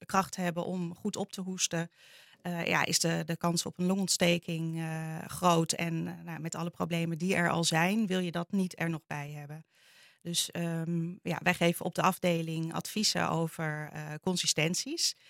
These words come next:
Eh, als iemand niet meer gewoon een boterhammetje kan eten, eh, is bijvoorbeeld pap of yoghurt, eh, kwark een alternatief. Ehm, dus daarin, eh, adviseren wij, eh, de verpleegkundigen, ehm, eh, wat zij de mensen, eh,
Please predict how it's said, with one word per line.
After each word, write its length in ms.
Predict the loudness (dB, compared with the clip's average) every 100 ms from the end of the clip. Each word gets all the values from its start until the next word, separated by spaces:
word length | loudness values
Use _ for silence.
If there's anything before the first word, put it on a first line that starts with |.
| -20 -20 _
Eh, 340 | -8 -4 -4 -4
als 140 | -2
iemand 240 | 2 4
niet 160 | 4 2
meer 180 | 0 -2
gewoon 280 | 2 4 4
een 60 |
boterhammetje 560 | 4 4 2 0 0 -2
kan 180 | -4 -2
eten, 420 | -2 -2 -4 -8
eh, 480 | -10 -12 -14 -12 -8
is 120 | -4
bijvoorbeeld 420 | -2 -2 -2 2
pap 220 | 4 4 -2
of 200 | -10 -6
yoghurt, 520 | -6 -2 -2 0 -4
eh, 120 | -8 -12
kwark 340 | -2 0 0
een 80 | -2
alternatief. 680 | -2 -2 -4 -4 -4 -6 -8 -18 -20 -20 -20 -20 _ _
Ehm, 600 | 0 0 0 0 -2 0
dus 160 | 0 4
daarin, 500 | 6 6 4 2 2
eh, 260 | 2 2 2
adviseren 540 | -2 -2 0 2 4
wij, 340 | 4 4 2 0
eh, 320 | -4 -2 0
de 120 | 0 -2
verpleegkundigen, 960 | -4 2 2 4 4 4 4 2 2 -4 _ -20 -20 -20 _
ehm, 520 | -6 -2 0 0 -2
eh, 160 | 0 2
wat 160 | 2 2
zij 180 | 2 2
de 80 |
mensen, 440 | 4 4 4 -2
eh, 100 | -6